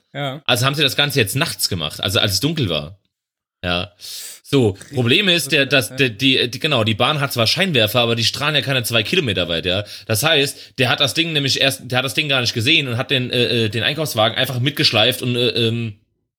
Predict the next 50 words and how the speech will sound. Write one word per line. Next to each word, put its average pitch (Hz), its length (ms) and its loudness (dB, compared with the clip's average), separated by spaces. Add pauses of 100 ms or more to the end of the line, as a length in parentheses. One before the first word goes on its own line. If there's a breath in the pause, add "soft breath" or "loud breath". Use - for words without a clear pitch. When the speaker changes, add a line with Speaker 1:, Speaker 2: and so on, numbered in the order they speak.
(240)
Speaker 2:
äh, 113 80 0
über 127 240 0
die 127 100 0
Gleisen 143 300 2
gezerrt, 107 420 0 (680 loud breath)
sodass 151 520 0 (300)
das 120 140 2
Ende 185 180 2
vom 160 160 2
Lied 151 140 2
einfach 139 240 2
war, 127 340 4
dass 127 200 2
der 123 100 0
komplette 123 440 2
Zug 147 300 0
einfach, 120 580 2
ähm, 104 320 4
ich 104 160 -2
nenne 110 200 0
es 104 100 -4
mal 104 140 2
in 98 80 0
Anführungsstrichen, 117 680 -2
evakuiert 113 580 2
werden 139 200 2
musste. 135 240 -2
Ja, 110 100 4
die 117 120 2
haben 107 80 2
den 104 120 2
Zug 107 220 -4
geräumt, 127 480 0 (340 loud breath)
der 120 120 4
Zug 147 180 2
konnte 104 240 2
nicht 180 240 2
mehr 175 140 2
weiterfahren, 127 580 2
die 120 80 2
Leute 117 300 4
sind 110 260 0
übers 113 300 0
Gleis 123 340 2
an 117 120 0
den 110 100 2
nächsten 107 360 0
Bahnhof 143 340 2
gebracht 120 340 0
worden 110 340 2